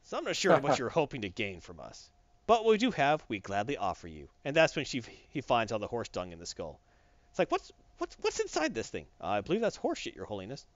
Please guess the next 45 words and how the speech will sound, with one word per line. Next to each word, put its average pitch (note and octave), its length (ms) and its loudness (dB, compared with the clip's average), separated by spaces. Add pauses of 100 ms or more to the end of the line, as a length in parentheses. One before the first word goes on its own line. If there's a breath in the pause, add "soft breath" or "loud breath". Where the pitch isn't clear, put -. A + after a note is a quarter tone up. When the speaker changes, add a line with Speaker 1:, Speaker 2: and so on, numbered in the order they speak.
(200)
Speaker 1:
"Okay. F2+ 540 -10 (200)
Well, G#2+ 180 -4
first - 220 -4
I'm - 40 -4
gonna A2+ 120 -2
change A#2+ 240 -4
my G#2+ 120 -2
robe. F#2+ 320 -4 (640 soft breath)
And A#3 240 6
then D#4+ 100 10
I'm D#4+ 60 10
gonna C#4+ 80 8
call D4 180 6
up C4 80 2
an A3 80 4
army, G3+ 540 4
all G3+ 340 4
of A3+ 80 2
our G#3 60 4
cavalry, A3 320 4
and E3+ 260 2
all G#3+ 140 6
the, G3+ 160 -2 (120)
and A2 80 -10
everything F#3 280 -2
we A3 100 4
have. F#2+ 300 2 (480 soft breath)
And G2 60 -8
I'm A2 40 -4
gonna D3 140 -2
send D3+ 160 -4
the B2 40 -2
largest D#3 360 0
fighting E3+ 200 2
force D#3+ 200 0
the D#3+ 40 -4
world's D3+ 140 2
ever C3+ 140 -2
seen E3+ 240 -2
and C#3 80 -4
go C#3 80 2
on C3 60 0
invasion A#2 380 -4
myself." - 600 -6 (1700 soft breath)
So. A#2 380 0